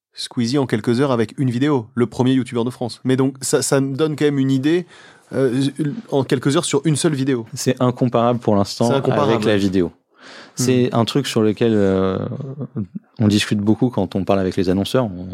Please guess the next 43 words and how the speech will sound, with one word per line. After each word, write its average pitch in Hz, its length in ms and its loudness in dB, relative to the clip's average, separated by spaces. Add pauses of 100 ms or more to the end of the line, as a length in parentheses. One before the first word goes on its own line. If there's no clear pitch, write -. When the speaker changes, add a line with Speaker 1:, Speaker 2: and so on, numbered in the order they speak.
(140)
Speaker 2:
on 95 100 -6
va 87 100 -4
y 90 140 -2
arriver, 104 220 2
je - 80 -4
pense, - 220 -4
mais 98 140 0 (680)
en 101 120 2
termes 127 240 2
de 110 80 4
chiffres, - 340 -2
ça 104 140 2
paraît 98 300 2
très - 340 -4
bas 117 280 0
par 135 220 0
rapport 101 280 2
aux, 98 140 0 (280)
aux 92 220 0
chiffres 117 200 0
dont 110 160 2
on 101 60 2
a 92 40 4
l'habitude 92 380 0
sur 98 160 0
Internet. 95 480 0
Et 90 80 0
alors, 85 160 -2
si - 60 -16
tu - 100 -14
compares 95 280 0
à 92 40 0
la 87 100 0
vidéo, 85 280 -2
en 90 100 -2
plus, 98 200 -6
vraiment, 90 280 -2
effectivement, 92 480 -4
ça, 95 200 -6
ça - 160 -12
paraît 92 160 0
extrêmement 90 360 -4
bas. 120 200 2